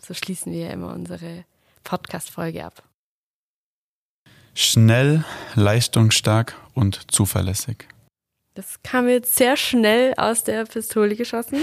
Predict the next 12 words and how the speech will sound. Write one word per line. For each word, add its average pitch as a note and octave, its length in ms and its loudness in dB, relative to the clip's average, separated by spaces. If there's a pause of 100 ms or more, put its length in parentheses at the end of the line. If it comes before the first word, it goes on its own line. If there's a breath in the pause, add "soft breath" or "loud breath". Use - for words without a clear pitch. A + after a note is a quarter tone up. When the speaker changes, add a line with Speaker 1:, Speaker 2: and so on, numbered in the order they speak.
Speaker 2:
<laughs> - 120 2 (600 loud breath)
Speaker 1:
Ähm, G#3+ 460 2 (120)
vielen C4 320 4
Dank A#3 360 2 (340)
für G#3 160 2
deine F#3+ 260 4
Zeit G#3 540 0
und F#3 480 0 (240)
die F#3+ 60 -2
wichtigen F3+ 340 -2
Insights B3 640 0
heute B3+ 500 -2